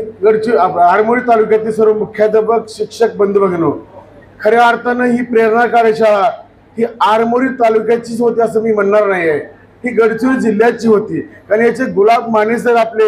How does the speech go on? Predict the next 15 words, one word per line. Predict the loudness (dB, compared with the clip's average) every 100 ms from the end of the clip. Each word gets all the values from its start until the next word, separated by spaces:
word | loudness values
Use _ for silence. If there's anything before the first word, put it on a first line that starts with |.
| 0 -6 -12 -6
हे | -4 0
लाईव्ह | 0 2 0 -6 -12 _ _ _
प्रक्षेपण | -6 -4 -4 -2
करतायत | -2 -2 -2 -4 -8 -20 -20 -20 -14 -4
आणि | -2
गडचिरोली | -2 0 0 0 -2 -2 -2
जिल्ह्याची | -2 0 0 0 -4
प्रेरणा | -2 0 0
कार्यशाळा | 2 2 2 2 2
आहे | 2 2 0 -8 -8 -6
आणि | -2 0
याचे | 0 -2
उद्घाटक | -4 -2 -2 0 0
हे | 0
आपले | 0 0 -2